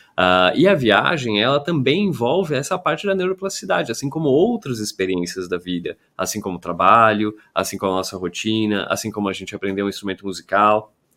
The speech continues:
E a viagem faz parte disso. Só que dentro de uma viagem, a gente não esbarra apenas com uma única, ah, situação que nos desafia. A gente esbarra com milhares de situações que nos desafiam. E uma delas é sair da nossa rotina.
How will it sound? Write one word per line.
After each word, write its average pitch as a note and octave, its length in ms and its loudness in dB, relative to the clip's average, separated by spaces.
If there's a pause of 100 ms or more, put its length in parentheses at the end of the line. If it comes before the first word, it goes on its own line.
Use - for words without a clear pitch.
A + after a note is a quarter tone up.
(220)
E D3 100 0
a D#3 60 4
viagem G#2+ 440 2
faz C3 220 -6
parte F#2 380 -2
disso. B2 380 0 (280)
Só - 140 -4
que B2+ 140 -2
dentro G3+ 400 2
de C#3 60 0
uma A#2 120 4
viagem, G#2 480 4
a - 20 2
gente C3+ 280 -2
não D3 80 0
esbarra E3+ 420 -2
apenas E3 380 -2
com C#3+ 280 -6
uma G#3 320 2
única, A2+ 640 2 (320)
ah, F2+ 100 0
situação G2 540 0
que B2+ 140 -4
nos G2+ 180 2
desafia. F2 500 -2
A F2+ 80 2
gente B2 180 -2
esbarra D3 360 2
com G#3+ 140 -2
milhares D#3+ 720 4
de G#2 120 0
situações F#2+ 560 -2
que G#2 120 -10
nos F#2 140 -4
desafiam. F2 540 -6 (380)
E F3 100 2
uma G#3+ 160 4
delas D3 360 4
é A3+ 60 -2
sair A3 260 -2
da A#3 100 -2
nossa A#3+ 220 -4
rotina. B3+ 480 -2